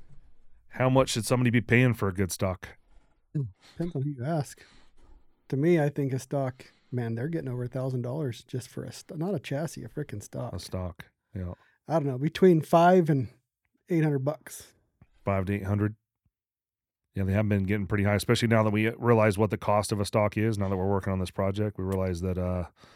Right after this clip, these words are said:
Speaker 1: there must be a lot of money, a lot of margin in those stocks.
Speaker 2: Yep. And then this, they can put carbon on it and charge it, you know, another thirty percent.
Speaker 1: Yeah.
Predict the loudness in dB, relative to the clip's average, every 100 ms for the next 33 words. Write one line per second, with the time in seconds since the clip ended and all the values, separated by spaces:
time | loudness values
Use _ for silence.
0 | -20 _ 2 2 4 4 6 4 4 4
1 | 2 -2 -4 2 4 6 6 4 0 0
2 | -2 -4 -8 -8 -18 -20 _ -2 -2 _
3 | _ -2 0 0 -4 -2 -2 0 -2 -2
4 | -2 0 0 -2 -6 -6 -4 -4 -6 -10
5 | -10 -8 -8 -8 -6 -6 -6 -8 -8 -10
6 | -10 -12 -12 _ -6 -4 -4